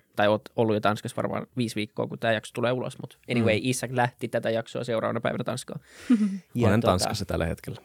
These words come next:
Speaker 1: Niin, tai katsotaan, ootko. Mut tota,
Speaker 2: Niin.
Speaker 1: mut joo, kiva päästä vielä tekemään ja sit tota, keskitytään jonkun aikaa vaan jaksojen julkaisuun ja, ja muuta vastaavaa. Sen verran on nyt jaksoarkistoa tehtynä, niin, niin
Speaker 2: Kyllä.
Speaker 1: tota, silleen hyvä.
Speaker 2: Mennään jaksoon.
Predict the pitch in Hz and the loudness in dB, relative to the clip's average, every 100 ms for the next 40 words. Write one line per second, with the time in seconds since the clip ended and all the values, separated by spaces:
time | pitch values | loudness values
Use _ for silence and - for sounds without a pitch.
0 | - - 143 101 - 214 220 - 90 113 | -16 -6 -4 -4 -2 0 0 0 -2 -2
1 | - - - _ 123 120 - 117 120 117 | -4 -10 -14 _ 2 2 4 4 8 8
2 | 113 120 110 107 - - _ _ - 160 | 6 4 0 -4 -10 -18 _ _ -4 2
3 | 190 143 - 147 - 143 139 135 131 123 | 4 4 4 2 2 0 0 -2 -4 -2
4 | 113 107 107 - 117 117 - - 107 113 | 0 0 -2 -6 -10 -10 -12 -14 -8 -8
5 | - _ _ _ 123 - 120 107 110 107 | -8 _ _ _ -4 -4 0 2 4 0
6 | 92 107 104 101 101 110 113 - 104 98 | -2 -4 -4 -2 -2 -2 -4 -2 -2 -2
7 | 101 - - 95 - _ _ 123 117 - | -4 -8 -10 -10 -12 _ _ -12 -10 -10
8 | 131 - - - - 135 - 135 113 107 | -12 -14 -14 -12 -12 -14 -10 -6 -4 -4
9 | 110 120 - 117 - 107 104 120 - 101 | -8 -6 -4 -4 -2 0 0 -4 -6 -6
10 | 107 98 - - - - 135 104 117 107 | -6 -10 -12 -14 -14 -16 -16 -6 -2 -2
11 | - - 117 - 120 - _ _ _ - | -4 -12 -10 -8 -8 -10 _ _ _ -20
12 | - _ _ 156 113 123 - | -20 _ _ 0 2 2 0